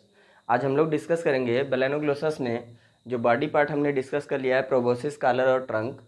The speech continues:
तो वहाँ पे हमने डिस्कस कर लिया था इन सारी चीज़ों को। अभी फ़िलहाल में हमको डिस्कस करना है ट्रंक के बारे में। बाकी चीज़ें आप हमारे प्लेलिस्ट में जाके देख सकते हैं, वहाँ पे बहुत सारे वीडियो पड़े हुए हैं बीएससी सेकेंड ईयर के, तो आप उसको देखते रहिए और कंटिन्यू बने रहिए और नोट्स को बनाते रहिए।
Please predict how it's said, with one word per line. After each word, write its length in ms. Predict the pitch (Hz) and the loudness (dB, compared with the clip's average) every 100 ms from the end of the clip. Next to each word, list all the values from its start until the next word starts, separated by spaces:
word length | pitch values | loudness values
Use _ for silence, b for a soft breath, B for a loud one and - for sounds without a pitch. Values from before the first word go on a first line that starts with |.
| b b b | b b b
तो 60 | 139 | -2
वहाँ 260 | 135 139 160 | 0 0 0
पे 120 | 165 | 0
हमने 220 | 156 156 | 2 2
डिस्कस 340 | 143 143 151 | 2 0 -2
कर 160 | 151 147 | 0 -2
लिया 220 | 147 147 | 2 2
था 140 | 147 151 | 2 0
इन 160 | 147 | -2
सारी 240 | 143 123 135 | 0 -2 -2
चीज़ों 300 | 139 135 135 | -2 -2 0
को। 120 | 151 | 2
अभी 240 | 143 147 | 2 0
फ़िलहाल 320 | 143 135 127 | -2 0 2
में 100 | 143 | 2
हमको 200 | 143 143 | 0 0
डिस्कस 360 | 143 127 147 143 | -2 -2 -2 -2
करना 260 | 139 131 123 | -2 0 0
है 340 | 107 110 b b b - | -2 -4 b b b 0
ट्रंक 220 | 135 131 | 0 2
के 80 | 127 | 0
बारे 240 | 110 107 | 0 -2
में। 180 | 104 98 b b b | -4 -10 b b b
बाकी 300 | 110 113 135 | 2 2 0
चीज़ें 260 | 151 151 156 | -6 -2 2
आप 120 | 147 151 | 2 2
हमारे 220 | 151 151 | 0 0
प्लेलिस्ट 460 | 147 127 135 139 | 0 0 0 -2
में 140 | 147 143 | -4 0
जाके 240 | 131 139 | 0 0
देख 240 | 127 127 127 | -2 -2 -2
सकते 260 | 139 - | -6 -4
हैं, 80 | 143 | -4
वहाँ 140 | 135 | -4
पे 120 | 131 131 | -4 -2
बहुत 240 | 120 120 | -2 -2
सारे 140 | 139 | -2
वीडियो 280 | 135 123 127 | -2 -2 -2
पड़े 200 | 123 123 | 0 0
हुए 160 | 123 127 | 0 0
हैं 120 | 123 | 0
बीएससी 300 | 123 117 135 | -2 -4 -6
सेकेंड 380 | 127 120 120 117 | -10 -6 -4 0
ईयर 140 | 135 | 0
के, 200 | - 113 - B B B 131 | 0 -6 -6 B B B -2
तो 60 | |
आप 120 | 123 | -2
उसको 220 | 131 - 143 | -2 -2 0
देखते 380 | 127 120 147 | 0 0 2
रहिए 240 | 139 131 127 | 2 4 2
और 100 | 143 | 2
कंटिन्यू 480 | - 120 120 147 139 | 0 -2 -2 0 0
बने 200 | 127 127 | 2 0
रहिए 220 | 131 139 | 2 2
और 100 | 151 | 2
नोट्स 260 | 139 131 131 | 2 -2 -2
को 120 | 147 | -2
बनाते 360 | 131 110 117 | -2 -2 -4
रहिए। 340 | 107 104 101 | -6 -6 -8